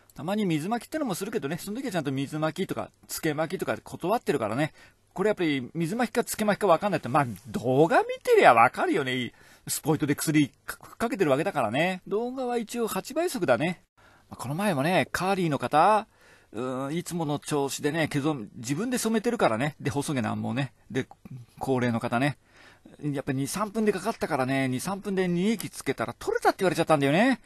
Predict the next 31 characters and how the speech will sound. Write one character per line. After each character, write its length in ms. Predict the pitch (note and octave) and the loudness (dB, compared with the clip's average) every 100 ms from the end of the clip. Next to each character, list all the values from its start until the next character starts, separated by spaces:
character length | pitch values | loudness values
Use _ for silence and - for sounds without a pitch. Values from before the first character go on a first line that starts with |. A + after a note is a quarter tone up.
| - - | -16 -16
で、 80 | G3 | -10
そ 100 | G#3 | -6
れ 60 | G#3 | -2
か 100 | G#3+ | -2
ら 60 | |
そ 100 | G#3 | -2
の 80 | G#3 | -4
人 140 | G3+ E3 | -2 0
ね、 320 | F#3 F3+ E3 _ - D3+ - | 0 -2 -6 _ -6 -6 -6
次 200 | - E3 | -4 -2
か 120 | E3 C#3 | 0 0
け 60 | |
る 60 | B2+ | -2
時 180 | B2+ A2 | -2 0
五 160 | D3 | 0
分、 300 | B2+ C3+ A#2 | 0 -2 -2
七 280 | A#2 A2+ C#3+ | -2 -2 -2
分、 240 | D3+ B2 A#2+ | -2 -4 -4
八 140 | A#2+ | -8
分 120 | F3 | -6
っ 20 | |
て 100 | D3 G#2+ | -4 -4
長 220 | A#2+ B2+ C3 | -4 -2 0
め 100 | C3 | -2
に 60 | |
置 60 | C3 | 0
い 20 | |
て 80 | C#3+ | -2
る 60 | |
け 100 | - | 2
ど、 240 | A#2 G#2+ | 2 2